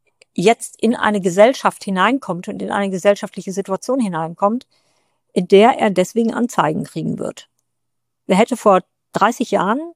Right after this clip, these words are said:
bei dem gleichen Verhalten keine Anzeige bekommen, weil sich das gesellschaftliche Feld in dieser Weise anders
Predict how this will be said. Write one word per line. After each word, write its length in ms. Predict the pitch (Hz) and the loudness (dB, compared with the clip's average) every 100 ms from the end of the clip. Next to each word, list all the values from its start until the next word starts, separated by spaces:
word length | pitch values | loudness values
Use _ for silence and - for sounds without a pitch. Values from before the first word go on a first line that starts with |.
| _ | _
bei 80 | 202 | 0
dem 160 | 190 | 2
gleichen 460 | 190 208 320 - 269 | 4 2 2 -4 -6
Verhalten 580 | - 202 208 226 262 320 370 403 _ _ _ _ _ _ _ - | -4 -2 0 0 -2 -8 -12 -16 _ _ _ _ _ _ _ -6
keine 280 | - 311 - | -2 0 0
Anzeige 480 | 139 - - - - | -2 -6 -8 -8 -10
bekommen, 420 | - - 180 339 - _ _ _ _ _ _ _ | -10 -6 -4 -6 -12 _ _ _ _ _ _ _
weil 220 | - 185 185 | 0 2 2
sich 140 | 170 | -2
das 160 | 185 - | -8 -6
gesellschaftliche 760 | 170 175 180 170 170 156 160 | 0 0 0 -4 -4 0 0
Feld 540 | - - 156 160 - - - | 0 2 4 2 0 -8 -6
in 100 | 156 | -2
dieser 200 | 156 147 | 0 2
Weise 200 | 147 - | 0 -2
anders 520 | 143 - - - | -4 -4 -10 -14